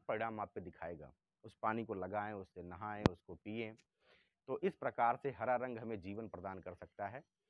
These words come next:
आप इसी प्रकार से हर्बल चीज़ों पे, नेचर में,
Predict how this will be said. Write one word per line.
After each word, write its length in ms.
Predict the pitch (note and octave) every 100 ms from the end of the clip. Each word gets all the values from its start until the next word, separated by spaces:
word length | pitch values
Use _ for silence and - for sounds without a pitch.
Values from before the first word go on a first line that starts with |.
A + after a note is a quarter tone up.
| _ _ -
आप 280 | F#2 A#2 - A#2
इसी 180 | C3+ D3+
प्रकार 380 | A#2 G#2 G#2
से 200 | G2+ A2+ G2
हर्बल 520 | - A2+ A#2+ C#3 C3+
चीज़ों 360 | A#2+ G2+ F#2+ F#2
पे, 220 | - G#2+
नेचर 460 | G2 G#2 A2 C#3+ A#2
में, 160 | E2